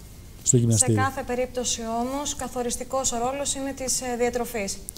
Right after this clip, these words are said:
Speaker 1: Ναι, ναι, χωρίς διατροφή δύσκολα θα φτάσει κάπου. Ε, πόσο μάλιστα πολλοί πάνε σε διατροφολόγο για να πάρουν κιλά. Ε, γιατί από εκεί ξεκινάει το όλο θέμα.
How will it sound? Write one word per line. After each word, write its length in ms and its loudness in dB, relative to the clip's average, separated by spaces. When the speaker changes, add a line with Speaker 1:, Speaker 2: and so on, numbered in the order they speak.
Speaker 1:
Ναι, 220 10
ναι, 140 8
χωρίς 220 6
διατροφή 720 6
δύσκολα 460 8
θα 500 6
φτάσει 320 4
κάπου. 360 4
Ε, 60 4
πόσο 500 8
μάλιστα 640 6
πολλοί 160 8
πάνε 160 6
σε 120 6
διατροφολόγο 600 6
για 100 8
να 100 8
πάρουν 300 6
κιλά. 360 4
Ε, 360 8
γιατί 400 8
από 180 8
εκεί 160 6
ξεκινάει 380 6
το 120 6
όλο 420 4
θέμα. 320 4